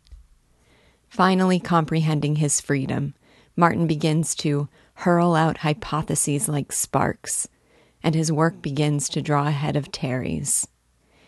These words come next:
He becomes stronger and surer, and sees ahead of him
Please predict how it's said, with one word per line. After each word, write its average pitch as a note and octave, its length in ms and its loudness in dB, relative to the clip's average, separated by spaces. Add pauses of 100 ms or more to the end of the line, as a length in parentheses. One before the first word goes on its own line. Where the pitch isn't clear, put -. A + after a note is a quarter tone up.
(140)
He E3+ 120 0
becomes D#3+ 420 2
stronger D#3+ 760 2
and D#3+ 200 0
surer, - 640 -2 (480)
and D#3+ 180 0
sees F3+ 340 2
ahead D#3+ 280 0
of C#3+ 120 0
him D3 300 2